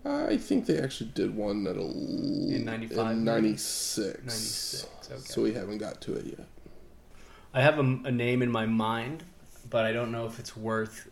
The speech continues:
Speaker 2: the guess. We both came up zero last time. And I think we're pretty close in points.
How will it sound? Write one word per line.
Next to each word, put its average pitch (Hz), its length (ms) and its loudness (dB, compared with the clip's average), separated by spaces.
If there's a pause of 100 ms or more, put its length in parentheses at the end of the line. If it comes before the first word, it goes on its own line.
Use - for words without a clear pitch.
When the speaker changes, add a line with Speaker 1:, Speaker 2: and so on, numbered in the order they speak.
Speaker 2:
the 113 100 -6
guess. 107 400 -4
We 113 80 -6
both 110 260 -4 (140)
came 117 180 -4
up 107 160 -6
zero 107 520 -6
last - 340 -8
time. 110 300 -18 (1120)
And 127 80 2
I 123 60 4
think 143 180 0
we're 139 100 4
pretty 120 220 0
close 110 340 -6
in 110 100 -8
points. - 580 -6